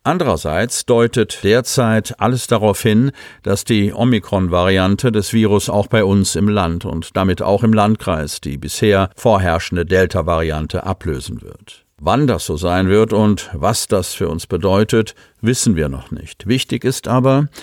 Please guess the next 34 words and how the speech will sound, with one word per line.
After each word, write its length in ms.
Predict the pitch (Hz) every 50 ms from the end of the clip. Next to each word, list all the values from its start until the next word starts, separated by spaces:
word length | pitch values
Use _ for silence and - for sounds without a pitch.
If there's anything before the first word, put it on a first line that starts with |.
| - - - - _ _
auch 260 | 95 117 135 139 -
über 240 | - 120 120 123 117
die 100 | 123 117
Feiertage 720 | - - 120 101 90 76 76 - - 90 82 87 92 90
bleiben 320 | 85 92 85 87 90 87
wir 140 | 85 82 80
handlungsfähig 840 | 92 107 117 107 110 113 120 - - - - 123 120 120 131 -
und 380 | - 90 87 87 85 - - -
können 260 | - 110 95 87 85
auch 280 | - 85 101 113 - -
auf 180 | 101 - -
kurzfristige 800 | - - 120 98 87 - - - 80 78 - - - 90 85 85
Entwicklungen 760 | 80 85 80 - 98 85 - - 73 78 80 73 69 67 76 - -
reagieren. 680 | - 80 87 85 85 - - - 69 60 - - 87 - - _ _ _ _ _ _ _ _ _ _ _ _ _ _
Am 140 | - 123 127
Mittwoch 400 | 135 151 - - - 78 - -
gab 220 | - 92 87 87
es 140 | 90 - -
im 80 | 104 98
Landkreis 520 | 101 101 107 113 - - 117 107 113 -
fünfundvierzig 840 | - - 147 147 131 135 131 127 - 110 90 80 - - 90 - -
Neuinfektionen. 1120 | 104 101 101 104 95 90 85 - - 64 - - - - - 62 52 52 - - - 92 95
Damit 300 | - 85 95 110 110 92
ist 240 | 95 95 - - 120
derzeit 520 | 110 110 113 - - - 120 117 120 -
bei 160 | - 107 101
dreihundertachtundachtzig 1300 | 92 104 104 110 127 135 135 123 117 117 - - 85 117 - - 113 92 67 104 - - - 107 98 -
Personen 480 | - 117 107 98 104 110 101 101 104 101
die 60 | 110
Infektion 720 | 80 92 - - 101 - - - - - 98 87 78 73 58
akut. 600 | 80 87 - - - - 50 - - - - -
Ihre 240 | - 92 90 95 95
Infektionen 720 | 101 - - 113 101 - - - 127 120 113 113 117 120
überstanden 800 | 107 98 92 - - - 123 117 117 117 107 123 127 123 120